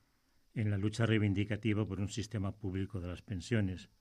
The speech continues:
Buscaba algo más que dedicar mi vida a estar en un casal de gent gran,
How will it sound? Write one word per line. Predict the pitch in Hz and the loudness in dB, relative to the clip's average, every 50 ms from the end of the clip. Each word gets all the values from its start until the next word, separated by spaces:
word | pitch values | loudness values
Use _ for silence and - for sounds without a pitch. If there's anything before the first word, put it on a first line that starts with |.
| _ _ _ - - - - _ _ | _ _ _ -20 -20 -20 -20 _ _
Buscaba | 139 107 110 110 107 - - 143 147 147 160 160 156 156 160 | 2 4 4 4 4 2 4 4 6 8 8 8 8 8 6
algo | 170 - 135 143 143 135 135 | 6 6 4 4 6 8 8
más | 139 147 147 135 - | 10 10 8 8 6
que | - - 135 131 127 117 | 2 4 6 8 8 8
dedicar | 98 107 107 101 104 101 117 117 117 | 8 6 6 4 4 6 6 6 8
mi | 113 113 107 | 8 8 8
vida | 104 113 120 110 101 110 117 123 120 - - - - _ - | 10 10 10 10 8 6 4 2 -4 -8 -20 -20 -20 _ 0
a | 117 107 | 2 2
estar | 101 - - 120 117 117 | 2 4 4 4 6 8
en | 113 110 | 8 8
un | 113 107 | 6 6
casal | 107 - 110 - - 110 110 95 | 4 2 0 2 4 4 4 4
de | 104 107 101 101 | 4 4 4 4
gent | 87 98 98 95 | 4 2 2 2
gran, | 92 107 117 117 113 120 123 120 | 4 6 6 6 6 4 2 0